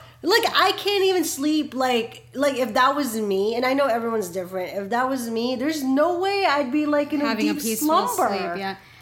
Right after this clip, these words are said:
Speaker 2: I, I completely forgot that this fire was already happening in the previous episodes.
Speaker 1: And it's in the news, you know, they're like,
Speaker 2: Yeah, you're already
Speaker 1: "Zero percent
Speaker 2: getting a
Speaker 1: containment, blah, blah, blah," you know?
Speaker 2: Yeah, you're right.
Speaker 1: It,
Speaker 2: Yeah.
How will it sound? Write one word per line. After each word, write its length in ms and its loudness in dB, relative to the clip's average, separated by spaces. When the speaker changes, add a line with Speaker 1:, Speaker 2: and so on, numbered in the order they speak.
Speaker 2:
I, 300 -2
I 40 -14
completely 520 -6
forgot 340 -6
that 140 -14
this 140 -14
fire 280 -4
was 180 -6
already 260 -6
happening 420 -4
in 60 -6
the 60 -8
previous 440 -8
episodes. 720 -12
Speaker 1:
And 160 2
it's 200 -2
in 80 -4
the 80 0
news, 640 0
you 100 -4
know, 140 0
they're 180 0
like, 280 0
Speaker 2:
Yeah, 180 -2
you're 180 -2
already 140 2
Speaker 1:
"Zero 240 4
percent 360 0
Speaker 2:
getting 120 -4
a 20 -6
Speaker 1:
containment, 640 -2
blah, 260 0
blah, 320 -2
blah," 600 0
you 180 -4
know? 100 2
Speaker 2:
Yeah, 480 2
you're 220 -4
right. 440 -4
Speaker 1:
It, 180 2
Speaker 2:
Yeah. 280 -2